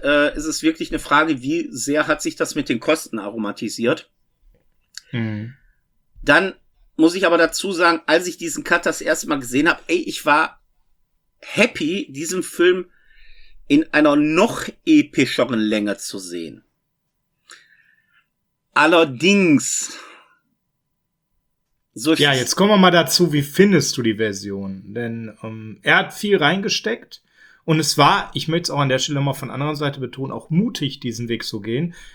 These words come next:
Speaker 2: aus finanziellen Gründen, aber es ist ja auch ein Image-Thema gewesen. Er hat sich ja so ein bisschen an so eine Art Tabu getraut.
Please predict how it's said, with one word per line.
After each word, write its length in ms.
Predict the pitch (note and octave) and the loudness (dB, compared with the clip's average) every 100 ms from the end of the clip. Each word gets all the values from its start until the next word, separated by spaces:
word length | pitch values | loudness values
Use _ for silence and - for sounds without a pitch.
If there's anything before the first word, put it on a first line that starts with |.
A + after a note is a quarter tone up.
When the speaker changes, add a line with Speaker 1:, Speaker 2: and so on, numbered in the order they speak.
| _ - | _ -10
Speaker 2:
aus 180 | A#2 - | -6 0
finanziellen 640 | F#3 A3+ G3+ - G#3+ G#3+ | 2 2 0 -2 -2 -4
Gründen, 640 | G3 F#3+ F#3 - A#3 D4 _ - | -4 -4 -4 -6 -10 -12 _ -4
aber 480 | C3+ B2+ D3 F#3 F3 | -2 0 0 -2 -2
es 140 | C#3 | -6
ist 180 | - - | -6 -4
ja 60 | D#3+ | -2
auch 100 | C3 | -2
ein 140 | D3 | 2
Image-Thema 880 | - F#3+ D#3 - - - D3 A#2 A2+ | 6 6 6 2 -2 -2 -4 -2 -4
gewesen. 580 | G2 F#2+ G#2 G#2 D3 D3 | -8 -10 -8 -6 -6 -4
Er 100 | A#2 | -4
hat 120 | A#2 | -4
sich 220 | - D3 | -8 -8
ja 100 | G3 | -6
so 140 | E3 F3 | -4 -4
ein 100 | E3+ | -2
bisschen 380 | F3+ - G3+ F3 | -4 -4 -4 -6
an 100 | D3+ | -4
so 80 | |
eine 180 | E3 E3 | -4 -4
Art 300 | D3+ D3+ - | -6 -8 -8
Tabu 380 | - E3+ C3+ D3+ | -4 -4 -2 -4
getraut. 640 | C3 - - - - - | -6 -8 -14 -16 -20 -20